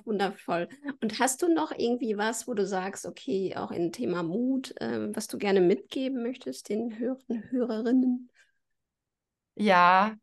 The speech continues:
Speaker 2: ähm, also ich hab's ja vorher schon mal anklingen lassen, Mut ist nicht die Abwesenheit von Angst.
Speaker 1: Mhm.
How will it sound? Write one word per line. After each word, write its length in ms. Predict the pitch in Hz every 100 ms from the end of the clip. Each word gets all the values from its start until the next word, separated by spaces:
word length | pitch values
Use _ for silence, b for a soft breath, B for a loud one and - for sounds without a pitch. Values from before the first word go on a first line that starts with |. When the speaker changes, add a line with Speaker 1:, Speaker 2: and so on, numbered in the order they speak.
| _ -
Speaker 2:
ähm, 380 | 175 196 202 202
also 160 | 233 -
ich 140 | -
hab's 140 | 247
ja 160 | 254 208
vorher 360 | 208 233 277 269
schon 220 | 247 226
mal 180 | 214 -
anklingen 360 | 214 240 247
lassen, 180 | 220 220
Mut 180 | 240 254
ist 140 | -
nicht 180 | 233 220
die 60 | -
Abwesenheit 560 | 202 220 220 220 214
von 180 | - 196
Angst. 600 | 190 175 247 330 - -
Speaker 1:
Mhm. 480 | 254 247 254 247 330